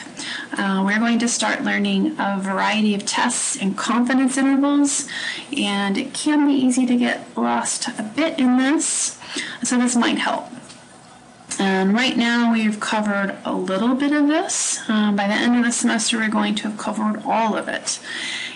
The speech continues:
And the, um, purpose of this is to help you think through what table to use.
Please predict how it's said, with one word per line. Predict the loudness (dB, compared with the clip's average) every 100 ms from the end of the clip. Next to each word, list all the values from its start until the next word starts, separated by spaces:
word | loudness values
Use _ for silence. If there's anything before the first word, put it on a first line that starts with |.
| -4
And | -2 0 0 2 0 0
the, | 0 2 0 0
um, | -2 -2
purpose | 0 0 2 0
of | 0
this | 0 0
is | -2 -2
to | -2
help | -2 -4 -4
you |
think | -2 0 0 -2
through | -2 0 0 0 -2
what | -4 -4 -4
table | -2 0 2 2
to | 2 0
use. | 2 2 4 2 2 0 -2